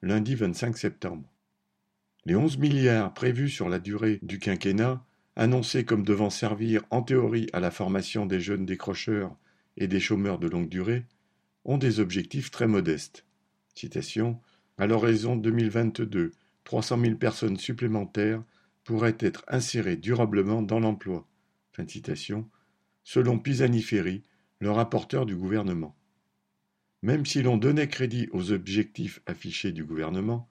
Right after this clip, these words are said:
celui-ci viserait donc trois cent mille retours supplémentaires vers l'emploi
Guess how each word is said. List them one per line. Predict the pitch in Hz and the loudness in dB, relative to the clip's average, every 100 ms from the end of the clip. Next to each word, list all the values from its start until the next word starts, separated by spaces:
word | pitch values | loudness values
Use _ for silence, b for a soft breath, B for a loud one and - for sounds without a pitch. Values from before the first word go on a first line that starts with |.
| _ _ _ _ | _ _ _ _
celui-ci | - - 131 147 143 - 131 | -6 -2 0 0 0 0 -2
viserait | 120 113 113 113 | -2 0 2 2
donc | 101 98 85 - | 2 0 -2 -6
trois | - 143 | -4 -4
cent | - 131 | -2 0
mille | 123 107 | 0 0
retours | 87 101 113 - 98 80 | 0 0 -2 -2 -4 -4
supplémentaires | - 85 120 104 95 - 113 123 | -6 -4 -2 -2 -2 -2 -2 -2
vers | 92 87 | -4 -4
l'emploi | 87 85 - 110 127 | -4 -8 -6 -4 -4